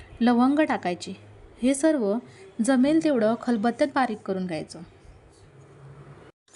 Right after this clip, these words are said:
हा चहाचा मसाला बनविताना दालचिनी,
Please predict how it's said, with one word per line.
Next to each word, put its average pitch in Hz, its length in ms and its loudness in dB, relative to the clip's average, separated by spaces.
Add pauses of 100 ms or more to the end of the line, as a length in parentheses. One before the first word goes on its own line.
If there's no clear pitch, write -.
(320)
हा 240 180 2
चहाचा 240 540 -2
मसाला 277 360 2
बनविताना 233 800 2 (520)
दालचिनी, 226 720 0